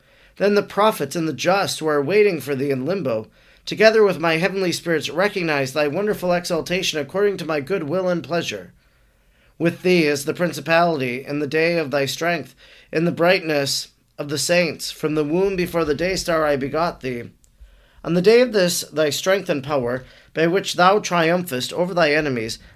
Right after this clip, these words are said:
I am in thee and with thee as the beginning. From this source, by the eternal fecundity of the intellect, thou didst issue forth before the light of grace, by which we decree to manifest ourselves to creatures.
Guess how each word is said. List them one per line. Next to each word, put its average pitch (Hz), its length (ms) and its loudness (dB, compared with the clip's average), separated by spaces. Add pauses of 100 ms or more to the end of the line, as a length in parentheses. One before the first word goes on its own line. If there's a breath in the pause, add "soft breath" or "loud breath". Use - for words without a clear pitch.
(120 soft breath)
I 202 140 2
am 202 220 4
in 214 180 4
thee 143 140 0
and 151 220 2
with 208 200 0
thee 139 140 0
as 131 200 0
the 135 80 -4
beginning. 127 640 -4 (560 soft breath)
From 190 240 2
this 240 240 6
source, 180 320 2
by 160 180 2
the 170 140 2
eternal 202 340 0
fecundity 147 800 -2
of 123 160 -4
the 139 120 -2
intellect, 117 540 -4 (380 soft breath)
thou 180 240 4
didst 185 340 0
issue 190 240 -2
forth 143 400 0
before 165 260 -2
the 190 120 -2
light 190 220 2
of 139 120 -2
grace, 196 460 -2 (340 soft breath)
by 165 140 4
which 226 260 2
we 196 140 0
decree 202 380 0
to 185 100 -2
manifest 180 560 0
ourselves 139 400 -2
to 139 100 -6
creatures. 131 540 -6